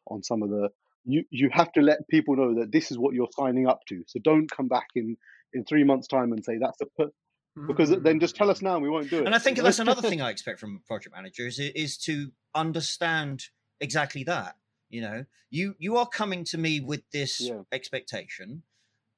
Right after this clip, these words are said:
Speaker 3: and it's not possible. I've told you that. However, these are the compromises that we will make to meet that criteria, and you have to, and what
Speaker 1: Yeah.
Speaker 3: we call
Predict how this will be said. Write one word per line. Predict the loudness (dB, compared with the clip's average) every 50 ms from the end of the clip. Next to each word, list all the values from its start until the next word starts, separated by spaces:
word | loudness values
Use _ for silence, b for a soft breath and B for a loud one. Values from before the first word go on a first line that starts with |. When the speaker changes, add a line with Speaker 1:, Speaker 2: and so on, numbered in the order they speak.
| _ _ -6
Speaker 3:
and | -2 -2 -2 -2 -2 -4 -8 -10 -12 -14 -16 _ _ _ _ _ _
it's | -4 -4 -4 -2
not | -4 -4 -2 -2 -2
possible. | 0 0 -2 -2 -6 -14 -16 -14 -12 -10
I've | -10 -10 -6
told | -2 0 0 0 -2 -4
you | -10 -14 -14
that. | -14 -12 -10 -10 -10 -12 _ _ _ _
However, | -6 -2 0 2 4 4 4 4 2 0 -6 -8 -6
these | -6 -6 -4 -2 -2
are | -2 -2 -2
the | -4 -6
compromises | -6 -4 -6 -6 -4 -6 -8 -6 -4 -4 -6 -6 -8 -10 -12 -12 -12
that | -12 -12 -12 -14 -10
we | -8 -8 -8 -8 -8
will | -8 -6 -6 -6 -6 -6
make | -6 -4 -6 -6 -6 -10 -16 -18 _ -20 -20 -20 _ _ _ _ _ _ _ _ _ _ _ _ -4
to | -2 0 0 0 -2 -4 -8 -10 _ -6
meet | -4 -4 -4 -4 -6 _
that | -4 -4 -4 -4 -6 _ _ _ _ _ _ _ _ _ _ _ _ _ _ _ _ _ _ -12
criteria, | -8 -8 -8 -8 -8 -12 -14 -14 -16 -16 -14 -12 -12 -12 -14 -16 _ _ _ _ _ _ _ _ _ _ _ -4
and | -2 -2 -2 -4 -6 -10 -12 _ -8
you | -4 0 2
have | 2 2 2 0
to, | -2 -8 -6 -4
and | -4 -4 -6 -8 -10 -6
what | -4 -4 -2
Speaker 1:
Yeah. | -2
Speaker 3:
we | -4 -6
call | -6 -6 -6 -4 -4 -6 -8